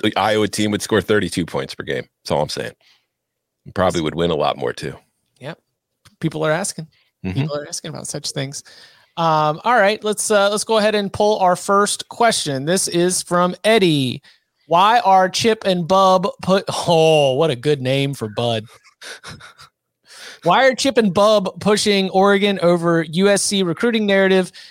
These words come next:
Speaker 2: when, accounting to twenty-four seven, U S C is higher ranked overall ranking with six less players? I think that, to me,
Speaker 1: <laughs> My, I'm sorry. As a writer and, and my natural editor is looking at this question and just kind of having a,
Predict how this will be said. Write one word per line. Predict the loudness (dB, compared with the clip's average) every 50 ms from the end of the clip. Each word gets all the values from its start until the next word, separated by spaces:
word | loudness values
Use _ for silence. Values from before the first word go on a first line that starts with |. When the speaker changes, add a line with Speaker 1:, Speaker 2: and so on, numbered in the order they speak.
| -20 _ -2
Speaker 2:
when, | 0 2 2 2 2 0 -2
accounting | -4 -4 -2 0 0 0 2 2 0 0 -2 -2
to | 0 2 2 4 4 4 2 0
twenty-four | 0 0 0 0 0 0 0 0 0
seven, | 2 2 2 2 4 2 0 0
U | 2 4
S | 4 4 2
C | 2 0 0
is | 0 0
higher | 2 2 2 2
ranked | 2 2 0 0 -2 0
overall | 0 0 0 2 2 2 4 4 6 6 4 4 2 0 -2 -8 _
ranking | -10 -6 -2 0 0 0 0 0 -2 -4 -4 -4 -4 -2
with | -2 -2 -2 -2 -6 -8
six | -6 -4 -2 -4 -4 -4 -4 -6 -8 -8 -8
less | -4 0 0 0 0 -2 -4 -6 -10 _ _
players? | -6 0 2 2 2 2 0 -4 -8 -10 -10 -8 -8 -8 -8 -10 _ _ -20 -20 -20 -20 _ _ _ _ -2
I | 0 0 0
think | -2 -2 -2 -2 -2 -2 -4
that, | -4 -4 -4 -4
to | -4 -4 -4
me, | -4 -4 -2 0 2 2 2 2 2 0 0 -2 -4 -6 -10 -14 -20 -20 _ -20 -20
Speaker 1:
<laughs> | -20 -20 _ -8 -6 -4
My, | -2 -2 0 0 0 -2 -2 -4 -4 -4 -2 0
I'm | -2 -2 -2
sorry. | -6 -2 0 2 4 4 4 2 0 -2 -4 -4 -2 -2 -2 2 2
As | 0 2 4
a | 2 2 4
writer | 4 4 2 2 2 2 2 2 2 2
and, | 2 0 0 -2 -4 -6 -14 _ -18 -6 -2
and | 0 0 2
my | 2 0 0 2
natural | 2 2 2 2 2 2 2 4 4 4
editor | 2 2 2 2 2 2 2
is | 2 2 0
looking | -2 -2 -2 -2 -2 -2
at | -4 -2
this | -2 -4 -4
question | -2 0 2 2 2 2 0 -2 -2 -2
and | -2 -2 -2
just | -4 -4 -2
kind | -4 -4 -2 -2
of | -2
having | -2 -2 -2 -2 -2 -2
a, | -4 -4